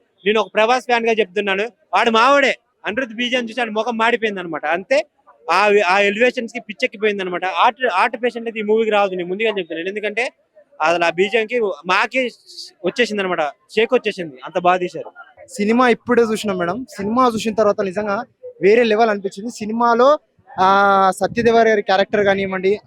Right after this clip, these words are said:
Speaker 2: ఆ, మన విజయ్ దేవరకొండ గారి క్యారెక్టర్ కానివ్వండి,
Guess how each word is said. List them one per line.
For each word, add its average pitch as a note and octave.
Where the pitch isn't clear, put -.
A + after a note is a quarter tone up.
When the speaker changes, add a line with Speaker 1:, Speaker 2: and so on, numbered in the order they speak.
Speaker 2:
ఆ, F3
మన F3+
విజయ్ F3+
దేవరకొండ G#3+
గారి G3+
క్యారెక్టర్ F3+
కానివ్వండి, F#3